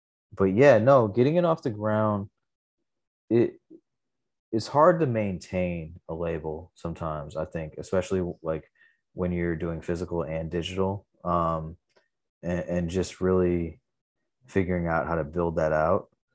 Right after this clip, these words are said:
But it, it wasn't like, I can't really think of any huge challenges, you know, to getting it going.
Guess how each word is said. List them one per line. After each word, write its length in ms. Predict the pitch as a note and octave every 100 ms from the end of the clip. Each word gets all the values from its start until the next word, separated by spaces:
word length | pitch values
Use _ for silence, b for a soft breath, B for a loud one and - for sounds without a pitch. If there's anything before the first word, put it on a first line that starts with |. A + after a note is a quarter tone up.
| _ b b _ _ -
But 300 | F#2 G2 F#2+
it, 140 | G#2+
it 240 | A#2 A#2+ G#2
wasn't 380 | A2+ B2+ C3 G#2
like, 340 | G#2 F#2 - _ _ _ _ _ _ _ _ _ _ _ _ _ _ _ -
I 60 |
can't 240 | - F3 D3
really 160 | D3+
think 180 | C3 A#2
of 80 | F#2+
any 380 | G2+ G#2 F#2 -
huge 460 | - G#2+ G#2 F2+ -
challenges, 720 | D#2 C#2 C2+ C2 C2+ - -
you 80 | E2+
know, 140 | D#2
to 120 | D2+ D2+
getting 280 | E2+ D#2+
it 160 | D2+ A#1+
going. 440 | D#2+ D#2 D2+ C#2+